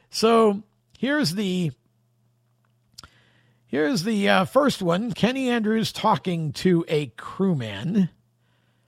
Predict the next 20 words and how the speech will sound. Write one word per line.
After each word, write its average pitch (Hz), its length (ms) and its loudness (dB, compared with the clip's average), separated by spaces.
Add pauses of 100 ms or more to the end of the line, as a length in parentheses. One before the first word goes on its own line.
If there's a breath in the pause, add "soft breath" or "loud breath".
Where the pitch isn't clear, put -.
(480)
"This 233 240 2
dad-blamed 196 760 0
car 175 280 2
has 185 140 -2
given 214 260 0
me 180 100 -2
nothing 208 520 0
but 294 120 -2
problems 165 500 2
this 135 160 -4
season. 180 360 -2
I 170 80 -2
guess 185 260 -2
I'll 196 100 2
have 190 140 0
to 175 100 -6
resurrect 170 520 0
the 156 140 -2
old 165 220 -2
fifty-five." 147 840 -6